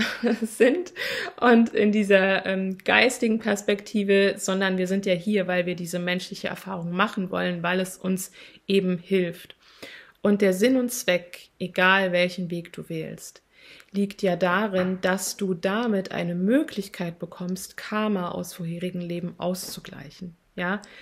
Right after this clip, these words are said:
das heißt, jeder Weg, den du wählst, ist eigentlich der ideale Weg für dich. Es gibt aber halt einfach Unterschiede. Der eine Weg ist vielleicht ein bisschen leichter, der andere Weg dauert vielleicht ein bisschen länger, der eine Weg hat eine Abkürzung.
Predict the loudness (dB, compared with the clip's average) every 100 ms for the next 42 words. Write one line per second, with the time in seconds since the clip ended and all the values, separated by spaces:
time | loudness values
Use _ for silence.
0 | -10 -4 4 4 4 -2 0 2 4 2
1 | -2 -4 -4 -2 0 0 0 2 4 2
2 | -2 -8 -4 0 0 0 -2 -4 -4 -2
3 | -2 -2 -2 -2 -2 -2 -4 -12 -10 -10
4 | -10 _ -18 -8 -6 -2 -2 -2 -2 -2
5 | -4 -6 -10 -10 -4 -4 -2 -8 -8 -8
6 | -10 -8 -4 -2 0 2 0 2 0 -2
7 | -8 -8 -8 -8 -6 -8 -8 -8 -6 -2
8 | 0 0 -2 -2 -2 -4 -10 -18 -18 -14
9 | -4 -2 0 0 0 0 0 -2 -4 0
10 | 0 0 -2 -2 -2 -4 -4 -4 -4 -2
11 | 0 0 0 -2 -6 -12 -20 -4 -2 0
12 | 0 2 0 -2 -4 -8 -6 -4 -4 -6
13 | -6 -8 -4 -4 -2 0 0